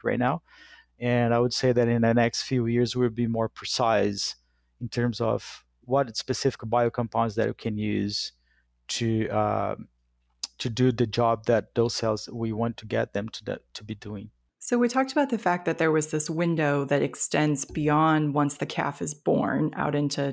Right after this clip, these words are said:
Speaker 2: two hundred and fifty days or so of life, where we could still influence the potential for future marbling. Um,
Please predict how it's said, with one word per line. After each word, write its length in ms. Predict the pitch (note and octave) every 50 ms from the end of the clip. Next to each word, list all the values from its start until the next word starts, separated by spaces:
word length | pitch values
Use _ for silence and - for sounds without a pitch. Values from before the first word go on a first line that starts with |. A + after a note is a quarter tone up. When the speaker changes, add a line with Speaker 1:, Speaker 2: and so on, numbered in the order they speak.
| - -
Speaker 2:
two 140 | - -
hundred 140 | D3+ C#3 D3
and 140 | C#3+ C#3+ C#3
fifty 260 | - - - - D3+
days 320 | D3 D3 D#3 D#3 D3+ D3 D#3
or 80 | D3+
so 320 | D3 - - E3 D#3+ D#3 D3+
of 220 | D3 D3+ D3 -
life, 320 | D#3+ C#3+ C#3 C#3 - - - - - - - - -
where 100 | - E3+
we 60 | E3+
could 160 | E3 - D#3 -
still 320 | - - G3+ F#3+ F3+ - -
influence 840 | F3 F3 E3 D3+ - - D#3+ D#3+ D#3+ D3+ D3 D3+ D3+ - - - - _ -
the 80 | D#3
potential 580 | - - D3+ - - E3 D3+ D3 - D3+ - C#3+
for 240 | - - D3+ C#3+ C#3+
future 340 | - - D#3 D3+ - - C#3+
marbling. 560 | D3 - - - - - - - - - F3 - - - - - - - - - - -
Um, 420 | - E3+ E3 D#3+ D#3 D3+ D3+ D#3